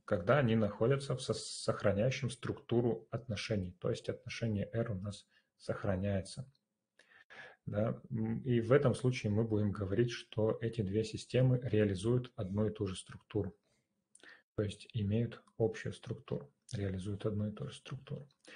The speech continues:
Ну, Хорстен здесь, правда, говорит не об изоморфизме, а он говорит системный изоморфизм, да.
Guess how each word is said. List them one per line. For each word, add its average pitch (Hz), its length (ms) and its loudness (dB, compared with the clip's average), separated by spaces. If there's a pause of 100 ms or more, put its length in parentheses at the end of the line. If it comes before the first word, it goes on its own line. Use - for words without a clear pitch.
(280)
Ну, 151 320 4 (340)
Хорстен 131 440 8
здесь, 110 200 2
правда, 107 380 6
говорит 110 480 4
не 107 120 4
об 104 340 6
изоморфизме, 107 800 2
а 104 100 -4
он 117 180 2
говорит 104 480 0
системный 104 800 4
изоморфизм, 92 640 -6
да. 127 240 -6